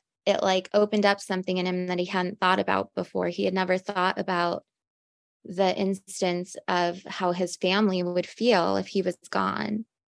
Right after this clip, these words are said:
He just always came from the perspective that they would be better off without him,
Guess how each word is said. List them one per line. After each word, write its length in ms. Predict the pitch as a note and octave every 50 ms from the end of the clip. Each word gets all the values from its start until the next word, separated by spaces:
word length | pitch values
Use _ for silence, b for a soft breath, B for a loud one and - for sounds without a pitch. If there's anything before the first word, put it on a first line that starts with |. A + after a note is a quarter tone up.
| _ _
He 180 | - - A#3 A3
just 320 | A3 A3 A3 A3 G#3+ -
always 380 | G#3+ G3 G3 G3 G3 G3 F#3+ -
came 380 | - - - - F#3+ F#3+ F#3+
from 140 | F#3+ - F#3+ F#3
the 80 | F#3+
perspective 800 | F#3+ - F#3 F3+ - - F#3 F#3 - _ _ - F#3 F3 F3 -
that 140 | F#3 F3 -
they 140 | F#3 F3
would 140 | F3+ F3+ F3
be 140 | - F#3+ F#3
better 320 | F#3 F3+ E3+ F3+ F#3+ F#3
off 260 | - - - F#3+ - -
without 400 | - F3+ - E3+ E3 - - -
him, 460 | F#3+ G3+ G3+ G#3+ C4 C4 C4+ C#4